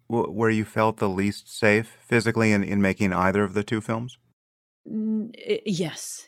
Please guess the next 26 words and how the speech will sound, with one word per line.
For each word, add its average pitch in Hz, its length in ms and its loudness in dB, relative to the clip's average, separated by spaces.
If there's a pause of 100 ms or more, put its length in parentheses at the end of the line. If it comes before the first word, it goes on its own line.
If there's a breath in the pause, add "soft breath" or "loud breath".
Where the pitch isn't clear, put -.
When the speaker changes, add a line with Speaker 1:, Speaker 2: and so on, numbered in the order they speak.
Speaker 2:
yes. - 440 -2
But, 160 200 2
but 202 180 2
there 214 140 4
were 285 60 2
several 202 800 0
instances - 840 -8
in, 165 200 -2
in 165 260 -2
this 160 240 0
film 156 320 -6
where 151 100 -4
I 143 60 -4
felt 147 360 -6
very, 151 680 0
very, 147 360 -4
very 147 340 -6
unsafe. - 600 -10
I 170 40 -6
mean, 165 180 -2
this 170 220 -2
was 151 140 -4
just 147 180 -8
one 160 400 -4
of 147 120 -6
them. 147 360 -10